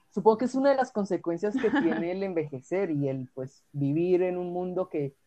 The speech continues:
Speaker 1: siempre está cambiando y, pues, que realmente no le interesa cómo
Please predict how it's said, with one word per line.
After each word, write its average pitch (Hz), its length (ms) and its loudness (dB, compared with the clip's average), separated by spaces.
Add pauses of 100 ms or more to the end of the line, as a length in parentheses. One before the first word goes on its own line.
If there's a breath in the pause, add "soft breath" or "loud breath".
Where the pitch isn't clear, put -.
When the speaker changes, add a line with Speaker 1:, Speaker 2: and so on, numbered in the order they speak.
(200)
Speaker 1:
siempre 180 380 -4
está 180 200 -2
cambiando 175 1000 2
y, 147 520 2 (100)
pues, 135 220 -4
que 139 240 -6
realmente 151 420 -2
no 156 100 -4
le 160 80 -6
interesa 135 360 -6
cómo 147 500 -4